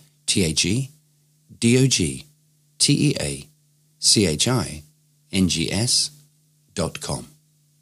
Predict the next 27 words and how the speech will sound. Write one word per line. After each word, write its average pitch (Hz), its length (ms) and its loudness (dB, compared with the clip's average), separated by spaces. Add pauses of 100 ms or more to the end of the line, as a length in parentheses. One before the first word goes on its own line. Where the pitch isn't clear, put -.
(760)
There, - 420 -2 (480)
you 135 120 4
will 139 80 8
be 135 160 4
able 135 260 2
to 147 120 2
obtain 101 380 2
Mister 95 260 2
Smith's 107 340 2
diagrams, 71 800 -6 (240)
models, 101 580 -4 (340)
videos, 98 580 -2 (360)
and 123 120 2
listen 147 240 4
to 143 120 0
other 113 200 0
talks, - 560 -4 (400)
as 123 180 4
well 151 140 4
as 131 140 2
learn 107 220 2
all 120 140 2
the 139 120 2
mathematics 120 720 0
that 95 80 2
supports 113 480 2
them - 180 -10